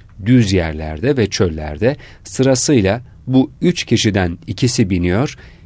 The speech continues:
diğeri de yanlarında yaya olarak yürüyordu. Dağlık yerlerde ise hepimiz birden biniyorduk. Bir ara yürüme sırası bana geldiği için deveden inmiş, yaya olarak yürüyordum.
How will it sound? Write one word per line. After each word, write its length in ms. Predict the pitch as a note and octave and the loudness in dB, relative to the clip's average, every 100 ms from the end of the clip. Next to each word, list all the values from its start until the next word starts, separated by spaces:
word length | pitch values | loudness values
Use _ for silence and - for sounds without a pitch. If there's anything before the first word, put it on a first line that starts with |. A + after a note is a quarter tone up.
| - | -6
diğeri 320 | C3+ E3 G2+ F2+ | 2 2 4 2
de 200 | A#2+ E3 - - | 0 -2 -12 -6
yanlarında 640 | G#2+ A#2 C3 C3+ C#3+ D3 | 0 2 4 4 2 2
yaya 380 | D3+ B2 A#2 C#3 | 2 4 4 4
olarak 420 | A#2 F#2 E2 D2 | 4 2 -2 -4
yürüyordu. 540 | G2 E2+ D#2 D2 D2+ - - - - - - - - - - - - - - | -2 -2 -4 -8 -10 -12 -14 -20 -20 -20 -20 -20 -20 -20 -20 -20 -20 -20 -6
Dağlık 520 | A2 B2+ D3 F3 - | 0 2 2 0 2
yerlerde 540 | G#2+ G2 F#2 E2+ E2+ | 2 2 2 0 -2
ise 300 | D#2+ - C#3+ E3 - - - | -6 -2 -4 -4 -12 -20 -2
hepimiz 500 | F#3+ E3+ E3 D#3+ D3 | 0 2 2 2 2
birden 380 | D3+ B2 E2+ | 4 4 0
biniyorduk. 640 | E2+ E2 D#2 D2 - - - - - - - - - - - - - | -2 -4 -6 -10 -14 -16 -18 -20 -20 -20 -20 -20 -20 -20 -20 -20 -4
Bir 160 | B2 F3+ | 2 2
ara 300 | G2 F#2+ B2+ - - - | 2 0 -4 -8 -20 -8
yürüme 360 | G#2+ A#2+ C#3 E3 | 2 4 4 2
sırası 460 | - A#2 G2+ G#2 F#2+ | 2 2 2 0 0
bana 200 | G#2+ A2 | 2 2
geldiği 500 | F#2+ E2+ E2 E2+ D#2 | 2 0 -2 -4 -4
için 320 | - A2 B2+ - - - - | -2 0 0 -6 -20 -18 0
deveden 440 | A2 B2 B2 C3+ | 2 4 4 4
inmiş, 500 | G2+ D#2+ A2+ - - - | 2 2 -2 -4 -6 -2
yaya 300 | G#2+ A2+ E3+ | 2 4 4
olarak 400 | C#3 A2 A#2+ B2 | 4 2 0 0
yürüyordum. 540 | G2 F#2 D2 C#2+ F#2 | 0 0 -4 -8 -14